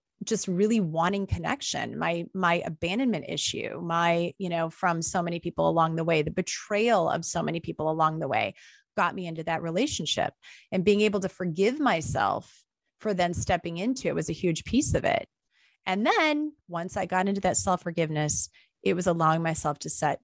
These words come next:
in, to step into forgiveness for my husband and say, "Okay, I can see that your journey is a journey of your own, and how we came together, I can see that. And you also need to take care of yourself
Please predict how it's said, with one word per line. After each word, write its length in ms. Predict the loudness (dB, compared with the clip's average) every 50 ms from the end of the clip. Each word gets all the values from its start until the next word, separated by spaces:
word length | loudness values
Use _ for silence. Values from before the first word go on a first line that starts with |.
| _ -4
in, 200 | -4 -4 -2 -2
to 140 | -2 0 0
step 240 | 0 0 0 0 0
into 140 | 0 0
forgiveness 540 | 0 -2 0 0 0 0 2 0 0 -2 -2
for 140 | -2 -2 -2
my 120 | -2 -2
husband 540 | -2 0 -2 -2 -2 -4 -6 -8 -8 -10 -14 -14 _ _ -20 -20 -20 _ _ -10
and 120 | -8 -2
say, 200 | 0 2 2 2
"Okay, 260 | 2 2 2 2 2 2
I 140 | 0 0 -2
can 180 | -2 -4 -4
see 280 | -2 0 0 2 2 0
that 160 | 0 -2 -2
your 180 | 0 0 0 0
journey 540 | 0 0 -2 0 0 0 2 2 0 0 -2 -6 -18 _ _ _ -2
is 100 | 0 2
a 60 | 2
journey 340 | 2 2 2 0 0 0 -2
of 100 | -2 -2
your 300 | 0 0 2 2 2 2 0 0
own, 440 | 0 0 0 -2 -2 -2 -2 -4 -6 _ _ _ _ _ _ _ _ -2
and 140 | 0 0 0
how 220 | 0 0 0 0
we 160 | 2 0 -2
came 240 | -4 -4 -6 -4 0
together, 500 | 0 0 2 2 2 2 2 0 0 -2 -2
I 100 | -4 -4
can 160 | -2 -2 -2
see 220 | 0 2 2 4 4
that. 360 | 4 4 4 4 2 0 0 _ _ _ _ _ _ _ _ 0
And 160 | 0 2 4
you 220 | 4 4 4 6
also 340 | 4 4 4 2 0 -2 -2
need 300 | -2 -2 -2 -2 -2 -2
to 540 | -2 0 2 4 4 6 6 4 2 0 -2 -8 _ _ _ _ _ _ _
take 180 | -2 -2 0 0
care 180 | 2 2 2
of 120 | 2 2 2
yourself 720 | 4 4 4 4 2 2 2 0 0 -2 -4 -12 -20